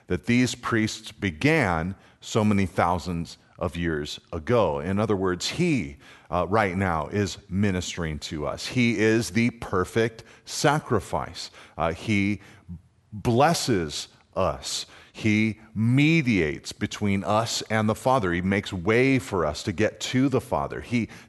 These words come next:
teaches us and instructs us. We're to follow the way, uh, that is the life of Jesus.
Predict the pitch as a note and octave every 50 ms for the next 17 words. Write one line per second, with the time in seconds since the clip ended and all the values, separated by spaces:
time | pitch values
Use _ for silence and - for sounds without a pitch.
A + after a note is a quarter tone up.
0 | _ - - - F3+ G3+ - - C3+ G2+ E2 - D#2+ C2+ - - - F#2+ F#2+ G2
1 | G2 G#2 G2+ - - - - A2+ B2 C#3 E3+ - - - - E2 C2 - - -
2 | F#2+ F#2 F#2+ F#2 F#2 - - - A2 A2 A2 G#2 G#2 G2+ G2 G2 - - - -
3 | - F2 E2 A#2+ A#2 A2 G#2 F2+ E2+ F2+ A2+ C3 C#3+ B2+ E2+ C#2 C#2+ D#2 - -
4 | - F2 F2+ E2+ B1+ D#2 F2+ F#2+ F#2 F#2+ G2+ G2 F#2+ E2+ - - G#2 F#2 E2+ D#2+
5 | E2+ G2 G#2 B2 C3+ A2 E2+ - - - - - - G2+ F#2+ E2+ C#2+ - - D#2+
6 | G#2+ A#2+ A#2+ F2+ D#2+ C2+ C2 - - -